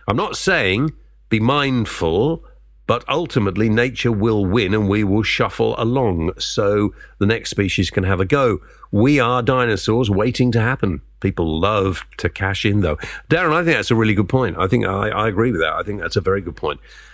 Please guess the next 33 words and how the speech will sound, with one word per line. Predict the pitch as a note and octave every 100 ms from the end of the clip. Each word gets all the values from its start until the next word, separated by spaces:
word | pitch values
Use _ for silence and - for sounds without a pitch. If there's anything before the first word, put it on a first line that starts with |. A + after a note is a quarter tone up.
| -
Um, | G2 G#2 A#2+ -
our | B2
friend | A#2+ A#2 A2
Andy | G#2+ F2+
Cudworth | - B2+ G2+ D#2+ C#3+ - -
says, | - G#2 G2 F2+ F#2+
uh, |
"Yes, | F2+ G2+ C3+
there | A#2 G#2
is | A#2
plenty | - G#2+ G#2
of | G2
independent | G2 - G2+ F2+ F#2
evidence | F2+ F#2 A2+ -
that | F#2+
refutes | - E2+ - - E3 E3+ - -
man-made | G#2+ B2+ B2 B2+ C#3 C3+ G#2
global | G#2 B2+ B2 B2
warming. | C3 G3+ C#3+ F2 - - - - - _
Climate | - G2 A2 -
change | F2+ F#2+ F2
is | F#2 G2 E2
real, | D2+ A#2+ F#2+ F2+ F2+
but | F2 G#2+ - - _ _
it's | G2 A2 - -
not | D#2+ E2+ G2+ - - - -
man-made. | F2+ G2 G#2 G2+ C3+ G2
In | D#2+
fact, | - D3 G#2+ -
temperatures | D#3 F#3+ G3 - A#2+ G#2
have | A#2+ -
not | B2+ A#2+
risen | A#2 B2 F2 E2+